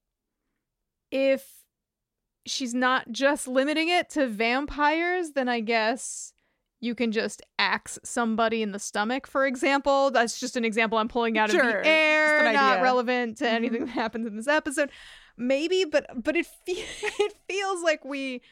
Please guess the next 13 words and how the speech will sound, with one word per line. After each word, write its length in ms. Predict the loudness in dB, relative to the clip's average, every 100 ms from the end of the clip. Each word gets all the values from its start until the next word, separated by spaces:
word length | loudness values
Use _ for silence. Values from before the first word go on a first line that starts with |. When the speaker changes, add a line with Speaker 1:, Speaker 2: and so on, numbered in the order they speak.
| -20 _ -4
Speaker 1:
we 180 | 0
actually 580 | 2 2 0 -4 -2 0
are 200 | 2 0
without, 640 | -2 -2 2 2 0 -4 _ _ _ -4 -4 -2
um, 600 | 0 0 -4 -8 -12 -16 _
Speaker 2:
<laughs> 80 | -4
The 180 | 0
answer, 480 | 2 0 -2 -2 -2
Speaker 1:
a 40 | -2
Speaker 2:
right? 140 | -2
Speaker 1:
good 480 | 0 0 0 -4 -8 -20 -6
third 520 | -4 -2 -2 -4 -6 -12 _ -8
thing. 500 | -6 -6 -6 -8